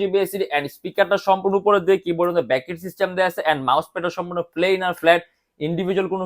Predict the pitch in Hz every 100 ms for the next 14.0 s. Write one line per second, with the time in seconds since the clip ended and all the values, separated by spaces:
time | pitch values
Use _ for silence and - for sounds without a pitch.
0 | 190 190 170 170 175 - 147 139 156 -
1 | 180 160 - 180 175 180 170 185 170 180
2 | 170 165 160 165 175 - 156 160 175 -
3 | 175 175 175 143 139 143 - 190 170 220
4 | 226 185 - 156 165 156 147 135 131 117
5 | 104 - - _ _ - - _ 170 220
6 | 240 247 262 226 226 233 190 147 202 220
7 | 220 214 208 202 196 190 190 196 214 214
8 | 208 196 202 202 202 202 196 156 131 131
9 | 175 185 190 185 190 180 175 180 - 190
10 | 202 202 196 196 170 180 170 170 175 165
11 | - _ _ 127 143 190 190 190 196 190
12 | 175 180 170 151 170 170 - 139 143 165
13 | 165 165 190 196 190 180 190 180 170 175